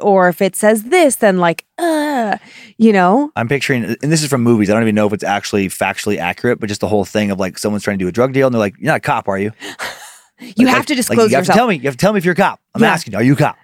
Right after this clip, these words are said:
Speaker 1: Yeah, 'cause, uh,
Speaker 2: <laughs>
Speaker 1: what is it?
Speaker 2: I'm
Speaker 1: What
Speaker 2: asking, are you a demon?
Speaker 1: If you, <laughs> what is it with a cop? It's like, if you ask it's like baiting them or something. There's a
Speaker 2: Something,
Speaker 1: specific
Speaker 2: but
Speaker 1: term for it. I wanna use that term for ghosts.
Speaker 2: Yeah.
Speaker 1: Like, you can't, you can't lie to me, 'cause if
Speaker 2: Right.
Speaker 1: you do, you can't take me to court on it. It's too
Speaker 2: <laughs>
Speaker 1: bad.
Speaker 2: Right,
Speaker 1: I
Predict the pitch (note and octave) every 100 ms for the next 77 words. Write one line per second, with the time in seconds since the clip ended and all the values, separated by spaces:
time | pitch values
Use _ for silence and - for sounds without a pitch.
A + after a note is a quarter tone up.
0 | - A3+ G3 - G3 C#4 C#4+ F#3+ B3 A3+
1 | G#3+ B3 C4+ C#4+ F#3+ G3 - - B2+ F#3
2 | F3+ A2+ - _ _ - G#3+ A#3+ - _
3 | - - B3+ D4+ G4+ C#4+ D#4 - C#4+ C#4
4 | - A#3 F#3+ G#3 - G3+ G#3+ A3 - -
5 | _ _ _ _ _ G#3+ - F#3 E3+ F#3+
6 | F#3+ G3+ A#3 B3 B3 B3+ C4+ A#3+ C4 B3+
7 | A3 G3 G3+ G3 A3 A3+ A3 G#3+ G#3+ G3+
8 | F3+ D#3 - - F#3 G3+ G#3 G#3+ G#3 G3+
9 | F#3 F3+ F#3+ F#3+ F3 F3 D#3+ - - A#2
10 | A2+ F#2 F2 _ _ _ F#3+ F#3 F#3+ G3
11 | - A#3+ C4+ - - _ - G#3 G3+ G3+
12 | A3+ B3+ G3 E3+ - G3+ A3 B3+ D4 G#3+
13 | F#3+ G3+ G#3 G3+ G3+ G3 G3+ G3 A3+ G3
14 | D#3+ D3 - D3+ G#3+ A3 A3+ F#3 D#3+